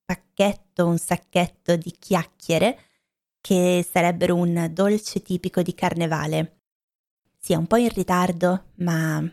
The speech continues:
volevo prendere loro qualcosa per la Pasqua. Va bene uguale. Poi ho preso una confezione di taralli o tarallucci, che, eh, sono uno snack salato.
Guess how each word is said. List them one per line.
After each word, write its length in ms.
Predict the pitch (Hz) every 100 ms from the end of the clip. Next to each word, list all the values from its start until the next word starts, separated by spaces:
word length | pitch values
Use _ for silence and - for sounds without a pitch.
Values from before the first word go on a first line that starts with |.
| -
volevo 420 | 185 185 208 214
prendere 420 | 214 185 208 190 180
loro 260 | 202 208
qualcosa 520 | 202 180 - 175 170
per 180 | 175 175
la 120 | 160
Pasqua. 520 | 156 147 - - - 160 _ _ _ _ _ -
Va 140 | 190
bene 200 | 190 180
uguale. 380 | 165 143 143 - _ _ _ _ _ _ _ _ -
Poi 300 | 233 226 202
ho 60 |
preso 360 | 190 180 175 170
una 140 | 175
confezione 760 | - 196 185 208 - 277 285 233
di 220 | 175 175 _ _ _ -
taralli 840 | 185 180 165 160 165 180 233 - _
o 340 | 175 165 _ _
tarallucci, 960 | 190 185 170 170 165 - - - 254 - _ _
che, 320 | - 175 156 160
eh, 800 | 165 - _ _ _ - 156 156
sono 340 | - 185 175
uno 160 | 175 170
snack 500 | - - 170 - -
salato. 680 | 180 165 151 - 170 175